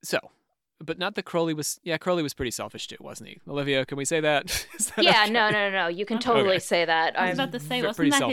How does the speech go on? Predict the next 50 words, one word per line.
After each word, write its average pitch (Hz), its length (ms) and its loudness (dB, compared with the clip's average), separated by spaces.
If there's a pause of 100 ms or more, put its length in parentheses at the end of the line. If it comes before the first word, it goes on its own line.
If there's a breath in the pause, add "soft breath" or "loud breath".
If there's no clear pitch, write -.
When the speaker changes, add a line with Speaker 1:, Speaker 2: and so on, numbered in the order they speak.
Speaker 1:
selfish - 40 -10
guy. 240 100 -4
Speaker 3:
whole 240 80 -6
thing? 226 480 -4 (160)
Like, 196 240 -6
Speaker 2:
Yeah. 180 320 6
Speaker 1:
His 190 180 4
narcissism 151 680 2
was 127 120 2
Speaker 2:
<laughs> - 0 -
I 160 60 8
Speaker 1:
so 147 140 2
great 135 340 0
that 123 120 -6
we're 131 140 -4
still 120 180 -4
talking 117 300 -6
about 107 160 -4
him 104 80 -12
today. 101 280 -14
Speaker 2:
He 381 120 2
couldn't, 330 320 2 (100)
exactly. 208 560 4
He 233 140 0
wouldn't 233 320 0
be 233 160 4
where 190 240 6
he 202 160 2
was 170 500 2
if 170 140 -8
it 165 100 -4
wasn't 165 400 -2
for 170 260 0 (320)
<laughs> - 300 -4
Speaker 1:
Right. - 240 -12 (880 soft breath)
Okay, 147 180 0
so, 139 160 -4
but 156 180 -4
how 247 140 -2
do 277 80 -4
we, 220 280 -4
how 180 120 -4
do 202 60 -2
we 185 80 -2
make 160 200 0
the 151 60 -4
connection 131 380 -4
with 120 180 -10
Barbara 117 380 0
Bush? 98 400 -8